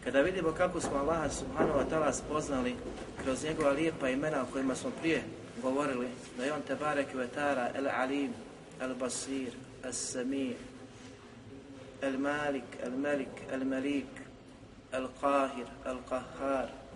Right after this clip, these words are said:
i druga Allahova tebareke ve ta'ala imena koja ga opisuju, da on tebareke ve ta'ala posjeduje najljepša, savršena imena, sveznajući,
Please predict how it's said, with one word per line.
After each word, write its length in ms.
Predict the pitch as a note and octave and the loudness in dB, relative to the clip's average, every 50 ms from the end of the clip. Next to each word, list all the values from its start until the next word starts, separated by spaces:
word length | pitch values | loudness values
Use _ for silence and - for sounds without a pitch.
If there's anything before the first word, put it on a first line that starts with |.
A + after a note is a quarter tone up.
| - - - - - - - - - | -16 -16 -16 -16 -16 -16 -14 -12 -10
i 60 | C3 B2 | -8 -4
druga 220 | D3+ F3 E3 D#3 | -2 -2 0 2
Allahova 400 | C#3+ C3 C3 C#3 D3 D#3 D3 C#3 | 2 2 2 2 2 2 2 0
tebareke 540 | B2 - C3+ C3+ C#3+ D3 D3 C#3 B2+ - - | 0 0 -2 -2 -2 0 0 0 -2 -2 -4
ve 100 | B2 A#2+ A#2+ A#2+ | -4 -4 -2 0
ta'ala 240 | C#3+ C#3 C3+ B2 A#2+ | 0 2 2 2 0
imena 260 | A#2 C3 C#3 C3+ A#2+ A2 G2 - | 0 0 0 0 -2 -4 -6 -4
koja 180 | B2 A#2+ A#2+ A#2+ | -4 -2 -2 -2
ga 100 | A#2 B2 | 0 -2
opisuju, 500 | A2+ - - D3+ D#3 - - - B2 A2+ G#2 - - - - - - - - - - - - - - - - - - - - - | -2 -2 -2 -4 -2 -2 -4 -4 -6 -6 -8 -10 -12 -12 -14 -14 -16 -14 -14 -14 -14 -14 -14 -14 -14 -14 -14 -12 -12 -12 -6 -2
da 100 | B2+ C#3+ | 0 2
on 80 | D3 C#3+ | 2 2
tebareke 420 | - C3+ B2+ C#3+ D3 C#3+ C#3 A#2+ - B2+ | 0 -2 0 2 2 2 2 2 0 -2
ve 100 | B2 A#2+ - | -2 0 2
ta'ala 180 | C#3+ C#3+ C3 - - | 2 2 2 0 0
posjeduje 380 | - C#3 C#3 - - B2 B2 A#2+ | -2 -2 -2 -2 -2 -2 -2 0
najljepša, 640 | C3 D3 D#3 C#3+ C3+ D3+ C#3 - - - A#2+ A2 | 0 0 0 0 0 0 -2 -2 -2 -2 -2 -2
savršena 640 | A2+ - - D3 D3 C3+ - - - B2 A#2+ A#2 A#2 | -2 -2 -2 -2 -2 -2 -2 -2 -2 -2 -2 -2 -2
imena, 360 | A2+ B2+ C#3 C#3+ B2+ G#2+ - | 0 0 0 0 0 0 -2
sveznajući, 760 | - - D3+ D#3 D#3 C3+ C3+ C3 B2 A#2 G#2+ - - - - | -2 0 0 0 0 2 0 0 0 0 -2 -4 -4 -6 -6